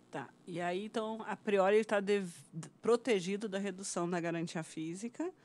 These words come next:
E aí, o que a gente tá falando, assim, é o entendimento da empresa é que, além da redução da garantia física, também protegido da redução do lastro comercial. Da penalidade?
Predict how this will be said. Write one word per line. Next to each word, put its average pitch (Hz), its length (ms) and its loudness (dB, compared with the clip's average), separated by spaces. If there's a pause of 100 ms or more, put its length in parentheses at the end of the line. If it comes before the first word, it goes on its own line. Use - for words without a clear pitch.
(440)
E 165 120 -8
aí, 175 100 0
o 190 60 -4
que - 80 -6
a 202 40 -2
gente 208 100 -2
tá 214 60 -4
falando, 214 200 -6
assim, 202 360 -4
é 165 140 -4
o 180 60 2
entendimento 180 560 2
da 175 80 0
empresa 185 460 0
é - 20 -10
que, - 160 0
além 202 440 4
da 170 120 -2
redução 160 360 -4
da 156 120 -2
garantia 160 400 -4
física, 220 600 -6 (280)
também 175 280 -2
protegido 185 640 -6
da 180 160 -6
redução 175 400 -2
do 175 60 -2
lastro 160 260 -4
comercial. - 360 -6 (1800)
Da 165 100 -4
penalidade? 190 560 2